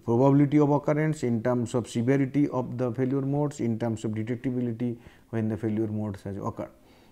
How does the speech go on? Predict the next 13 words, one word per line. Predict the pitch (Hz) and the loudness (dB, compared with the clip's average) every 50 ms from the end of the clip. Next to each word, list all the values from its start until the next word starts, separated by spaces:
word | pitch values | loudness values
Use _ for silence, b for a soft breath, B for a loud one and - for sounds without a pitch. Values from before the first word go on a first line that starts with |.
| b b _ | b b _
So, | - 131 127 | -4 -2 0
in, | 120 - 135 131 139 139 - b b b b b - - | 0 0 0 0 -2 -4 -10 b b b b b -20 -16
i-, | - - - - - | -14 -14 -14 -6 -4
i-, | 113 104 - - - 131 131 131 - _ | -4 -4 -4 -6 -8 -8 -8 -8 -10 _
in | - 139 135 135 - - - _ _ | -2 -2 -2 -2 -2 -8 -16 _ _
either | 127 123 123 135 160 170 170 170 | 2 2 4 6 6 6 6 6
of, | - - 143 143 - - - - - _ _ - | 6 6 6 6 6 2 -4 -14 -20 _ _ -10
mm, | 107 127 131 127 127 117 120 | -8 -6 -4 -4 -4 -2 0
the | 131 143 139 135 131 120 - | 2 2 4 6 4 4 2
three | - 156 165 180 180 165 | 0 0 0 0 0 0
or | - 123 131 139 143 | 4 4 4 6 6
in | 143 139 135 | 4 2 2
combination, | 117 123 123 123 127 135 135 139 135 139 - 165 175 190 | 2 2 2 4 4 2 2 2 0 0 0 -2 -2 -2